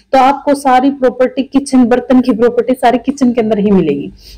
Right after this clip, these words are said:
पानी पीने जाओगे तो भी kitchen में, खाना खाने के लिए plate लेने जाओगे तब भी kitchen में, तो चीजें ईजी हो जाती है ऐसे, ठीक है, Easy हो जाती है, orderly better understand कर पाते हैं हम चीजों को, ठीक है। अब देखो how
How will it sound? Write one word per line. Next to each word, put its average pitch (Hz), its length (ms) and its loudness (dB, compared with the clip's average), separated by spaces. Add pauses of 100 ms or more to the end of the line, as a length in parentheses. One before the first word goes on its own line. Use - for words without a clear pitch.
(120)
पानी 262 220 4
पीने 262 240 0
जाओगे 233 280 2
तो 233 120 0
भी 226 100 -2
kitchen 233 300 -2
में, 208 200 -4
खाना 240 360 2
खाने 247 380 -2
के 247 100 -4
लिए 233 220 2
plate 233 400 0
लेने 233 260 0
जाओगे 214 240 4
तब 220 160 0
भी 233 120 -6
kitchen 214 320 -2
में, 202 80 -2 (300)
तो 320 60 -8
चीजें 330 300 0 (160)
ईजी 294 260 4
हो 294 140 4
जाती 180 400 0
है 170 60 0
ऐसे, 165 300 -8
ठीक 262 120 -4
है, 220 180 -2 (300)
Easy 269 220 4
हो 302 60 2
जाती 220 320 0
है, 262 220 2
orderly 262 380 2
better 240 320 0 (120)
understand 214 480 -2
कर 220 80 0
पाते 185 300 -4
हैं 170 60 -2
हम 175 140 2
चीजों 165 340 -6
को, 170 160 -6
ठीक 277 160 -8
है। 185 180 -6 (680)
अब 247 60 0
देखो 247 220 0 (1500)
how 320 260 2